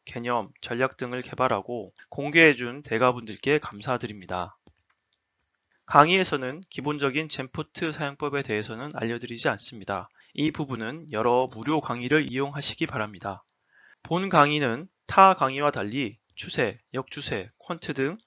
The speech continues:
전략 작성 방법 및 노하우나 개발된 다양한 전략을 제공해드리지 않습니다. 또한 이 강의에서 소개시켜드리는 방법이 수익을 보장하지도 않습니다. 그러나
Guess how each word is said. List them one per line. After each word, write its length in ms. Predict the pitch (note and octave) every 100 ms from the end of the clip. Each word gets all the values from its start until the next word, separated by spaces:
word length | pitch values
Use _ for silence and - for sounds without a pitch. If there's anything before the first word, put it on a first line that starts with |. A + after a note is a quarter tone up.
| _
전략 380 | - A#2+ C#3+ D3+
작성 360 | D#3 - D#3 C#3
방법 400 | B2+ C3 C3 A2+
및 300 | A2 C#3+ -
노하우나 680 | C#3 A#2+ D3+ C#3+ A2+ A#2 C3 _
개발된 500 | C#3 C#3+ D#3 D#3+ D#3
다양한 440 | C#3+ B2+ C#3+ D#3
전략을 500 | D3 A#2 A#2 A#2 D3
제공해드리지 720 | - B2 C#3 C#3+ C#3+ C3 A#2+ D3
않습니다. 600 | A2+ - A#2 G2 F#2+ F#2 _ _ -
또한 360 | F3 C3+ B2 D#3+ _
이 180 | - F3
강의에서 560 | E3 C#3+ D#3 C#3+ D#3 D#3
소개시켜드리는 920 | - F3 F3 - F3 D#3+ C#3+ C3+ C#3+
방법이 600 | A#2 A2 A2 C#3+ G#2+ G2
수익을 480 | - D#3 C#3 D3+ D3
보장하지도 640 | A#2+ A#2 C3 B2+ B2 D3
않습니다. 640 | G2+ - A#2 F#2+ F#2+ E2+ _ _ _ _
그러나 520 | - E3+ D3 A2 D3+